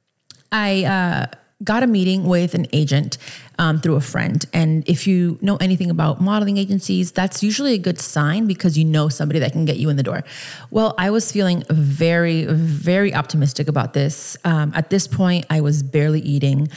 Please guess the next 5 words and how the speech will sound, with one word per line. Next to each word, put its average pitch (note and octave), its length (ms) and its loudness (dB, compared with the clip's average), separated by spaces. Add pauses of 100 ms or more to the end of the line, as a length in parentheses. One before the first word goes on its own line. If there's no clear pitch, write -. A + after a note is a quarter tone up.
(400)
I D3+ 760 0
would D#3+ 140 0
work D#3+ 280 0
out C#3 420 0 (460)
<sighs> - 0 -